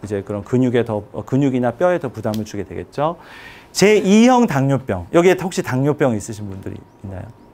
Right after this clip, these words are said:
당뇨를 진단을 받으신 분들? 네. 인슐린에 대한 저항성을 가지고 있다 그러잖아요. 네. 인슐린을 갖다가 주사를 맞거-, 맞아도 내 몸에서 인슐린을 만들어도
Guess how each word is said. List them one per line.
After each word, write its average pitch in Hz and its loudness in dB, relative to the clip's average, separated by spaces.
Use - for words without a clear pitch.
당뇨를 120 -2
진단을 113 -4
받으신 98 -12
분들? 107 -14
네. 95 -8
인슐린에 240 4
대한 180 2
저항성을 139 -2
가지고 104 -8
있다 101 -6
그러잖아요. 95 -10
네. 98 -8
인슐린을 180 2
갖다가 143 2
주사를 143 -2
맞거-, 101 -6
맞아도 117 -2
내 135 2
몸에서 135 0
인슐린을 131 -2
만들어도 120 -2